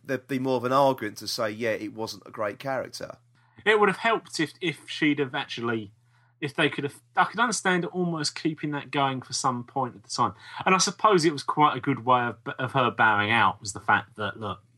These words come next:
Speaker 2: while I'm with you, I'm not gonna move on with my life." I mean, in, in certain ways, if we're talking about her character not developing, I mean, the character says it herself at the end of this episode.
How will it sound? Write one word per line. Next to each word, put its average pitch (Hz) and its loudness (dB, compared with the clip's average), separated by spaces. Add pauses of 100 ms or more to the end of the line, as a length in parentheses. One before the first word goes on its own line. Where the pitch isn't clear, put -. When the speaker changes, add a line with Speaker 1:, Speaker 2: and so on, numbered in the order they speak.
(640)
Speaker 2:
while 120 6
I'm 104 4
with 101 -6
you, 101 4
I'm 92 2
not 98 -6
gonna 101 -6
move 95 -2
on 95 0
with 95 -6
my 95 0
life." - -2 (180)
I 311 6
mean, 247 6
in, 226 2
in 220 6
certain 247 4
ways, 110 -2
if 139 -6
we're 165 0
talking 170 0
about 160 0
her 143 4
character 156 0
not 135 -6
developing, 127 0 (800)
I - -4
mean, 165 2 (200)
the 170 2
character 202 0
says 143 2
it - -2
herself 156 -2
at - -18
the 113 -2
end 90 -6
of 104 -20
this 104 -4
episode. 98 -6